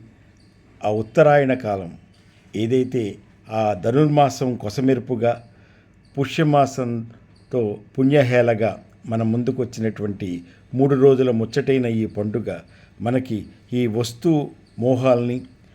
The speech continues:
వ్యామోహాల్ని, అహాల్ని, దుర్గుణాల్ని, అలాగే దుర్లక్షణాల్ని అగ్నిసాక్షిగా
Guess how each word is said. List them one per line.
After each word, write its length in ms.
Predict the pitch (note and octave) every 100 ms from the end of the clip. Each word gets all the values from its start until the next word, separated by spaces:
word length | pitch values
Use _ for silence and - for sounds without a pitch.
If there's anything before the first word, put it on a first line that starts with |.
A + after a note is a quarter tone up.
| _ F#2+
వ్యామోహాల్ని, 840 | A#2 B2+ C3+ A#2+ A#2+ A2 G#2+ A2+ - - _ -
అహాల్ని, 600 | F#2+ A2 C#3 C3+ C3 B2+
దుర్గుణాల్ని, 840 | G#2+ G2+ A#2+ A#2+ D#3 C#3+ B2+ A2 G2 - _ _ _ F#2+
అలాగే 500 | A#2+ C3+ C3+ A2+ - - - _ -
దుర్లక్షణాల్ని 840 | A2+ C#3 F3 E3+ D3 C#3 B2 B2 A2+
అగ్నిసాక్షిగా 1000 | G#2 C3 D3+ D3 C#3 - C3+ A#2+ G2+